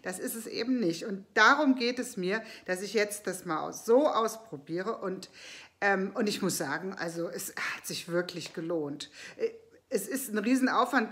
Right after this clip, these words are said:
für so ein paar Linsen, aber, ähm, dafür hat's dann auch wirklich ganz, ganz fantastisch geschmeckt. Und,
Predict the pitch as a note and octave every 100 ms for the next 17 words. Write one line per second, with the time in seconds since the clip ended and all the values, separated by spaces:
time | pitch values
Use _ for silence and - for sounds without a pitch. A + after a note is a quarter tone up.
0 | - - A3+ G#3+ A3 G#3 A3+ G3 B3 C#4+
1 | C4 A3+ G3+ G#3+ G3+ - - - _ A3
2 | G#3+ G#3+ A3+ A#3 C#4 B3+ A3+ A3 B3+ -
3 | - A3 A#3 C4 - - - G#3 A#3 C#4+
4 | D#4 - - G3+ A3 A3+ A3 F#3 G#3+ G#3+
5 | - G#3+ - G3 - G#3 A3 - F#3+ F#3+